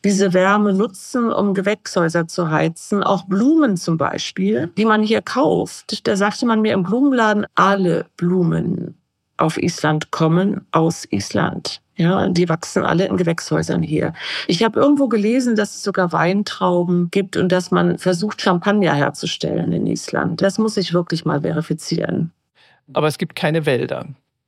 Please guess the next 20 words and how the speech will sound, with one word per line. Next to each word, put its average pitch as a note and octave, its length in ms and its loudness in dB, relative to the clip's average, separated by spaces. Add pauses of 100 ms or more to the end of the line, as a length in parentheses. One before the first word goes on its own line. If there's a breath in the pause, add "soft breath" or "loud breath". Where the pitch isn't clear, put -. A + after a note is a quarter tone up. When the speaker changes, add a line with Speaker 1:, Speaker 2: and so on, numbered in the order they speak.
(360)
Speaker 1:
Es G#3 560 0
gibt - 600 -4
minimal A3 1500 2
Bäume G#3+ 520 2
hier. C#4 680 0
Die F#3 200 -4
wurden G#3+ 260 0
alle A3+ 320 0
vor G3 180 -2
tausend G3 400 0
Jahren G3+ 220 0
schon A#3+ 160 -6
abgeholzt. A#3 960 -2 (540 loud breath)
Es - 240 -6
gibt - 420 -6
Programme, A3 960 0
wieder G#3 300 0
Wälder, G3+ 600 2
ähm, F3+ 520 -2
anzupflanzen. B3+ 1600 -2